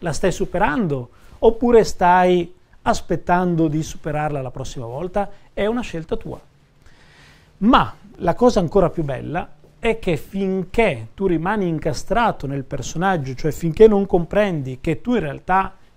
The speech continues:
eh, stai giocando all'interno di un videogioco, eviterai o perlomeno non riuscirai a superare alcuni, alcune trappole che adesso ti farò vedere.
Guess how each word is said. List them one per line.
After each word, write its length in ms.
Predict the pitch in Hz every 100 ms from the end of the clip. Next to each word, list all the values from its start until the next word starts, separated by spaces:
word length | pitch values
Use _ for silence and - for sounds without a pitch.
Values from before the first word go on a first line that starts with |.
| _
eh, 280 | 147 127 139
stai 260 | - 180 139
giocando 560 | 151 233 170 135 120 - _ -
all'interno 400 | 151 147 170 160
di 80 |
un 60 | 135
videogioco, 640 | 139 190 151 131 - 196 - - _ _ _ _ _ _ _
eviterai 800 | 233 247 254 247 185 147 180 240
o 120 | 226
perlomeno 680 | - 202 202 208 202 175 180
non 180 | 214 240
riuscirai 420 | 226 - 220 208
a 80 | 202
superare 580 | - 208 214 170 165
alcuni, 640 | 185 185 - 185 175 175 247
alcune 320 | 196 180 180 160
trappole 540 | 147 120 - 165 180
che 100 | -
adesso 320 | 143 101 -
ti 80 | -
farò 220 | - 165
vedere. 400 | 127 135 170 160